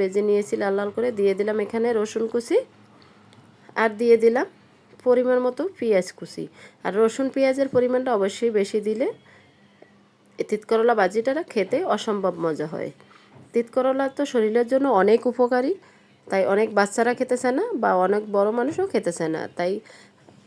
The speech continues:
করলাটা ভাজি করার আগে লবণ, হলুদ, লেবু দিয়ে অবশ্যই মেখে রাখবেন,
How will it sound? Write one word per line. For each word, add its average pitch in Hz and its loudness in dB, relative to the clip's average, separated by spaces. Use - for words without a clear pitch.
করলাটা 233 4
ভাজি 190 2
করার 240 0
আগে 233 -4
লবণ, 196 2
হলুদ, 240 0
লেবু 196 2
দিয়ে 240 4
অবশ্যই 226 -2
মেখে 190 0
রাখবেন, 196 -2